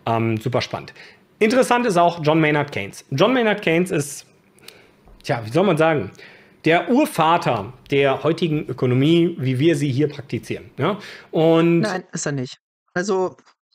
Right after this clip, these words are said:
Speaker 2: die wichtigsten von Keynes, äh, Grundgedanken wurden in so Gleichgewichtsmodelle ge-, gepresst, äh, die Keynes Grundgedanken überhaupt nicht richtig wiedergeben.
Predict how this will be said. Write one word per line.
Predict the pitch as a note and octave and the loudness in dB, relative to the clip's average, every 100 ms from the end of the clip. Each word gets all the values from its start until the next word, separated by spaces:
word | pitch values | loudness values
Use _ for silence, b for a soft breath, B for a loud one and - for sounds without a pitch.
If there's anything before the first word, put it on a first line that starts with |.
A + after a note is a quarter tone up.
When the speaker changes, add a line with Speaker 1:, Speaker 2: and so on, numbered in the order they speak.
| _ _ _ _ _ | _ _ _ _ _
Speaker 2:
die | F#3 F#3 | -6 -2
wichtigsten | A3+ - G#3+ A#3 | -2 -4 -6 -6
von | - G#3+ | -4 -4
Keynes, | A#3 F#3+ G3+ - - | -4 -4 -4 -4 -4
äh, | F#3 | -4
Grundgedanken | F3 G3 A#3 F#3+ F3+ G#3 G3+ | -2 -4 -4 -4 -4 -4 -4
wurden | E3+ F#3+ F3+ | -4 -4 -4
in | F3 | -6
so | F3+ F3 E3+ E3 E3 E3 b _ _ _ _ _ _ _ | -4 -4 -2 -2 -2 -6 b _ _ _ _ _ _ _
Gleichgewichtsmodelle | - E3+ E3+ G3+ - A#3 C4 - G3+ G#3 G3+ G3+ | -8 -2 -2 -2 -6 -6 -4 -4 -4 -2 -2 -2
ge-, | G3+ - _ | -4 -8 _
gepresst, | - F#3 - F3 F#3 - - - | -10 -8 -4 -4 -4 -8 -10 -8
äh, | F3 F3+ | -6 -6
die | F#3 F#3 F3+ F3 - - _ _ - | -4 -4 -2 -4 -8 -16 _ _ -10
Keynes | F3 F3+ F#3+ - | -6 -4 -4 -4
Grundgedanken | G3 G#3 G#3+ F3 F#3 G3 | -4 -4 -2 -4 -4 -6
überhaupt | F#3+ F3 G3 | -4 -4 -6
nicht | - | -6
richtig | G#3 F#3 - | -8 -8 -6
wiedergeben. | G3 E3 B2 A#2+ | -6 -6 -6 -6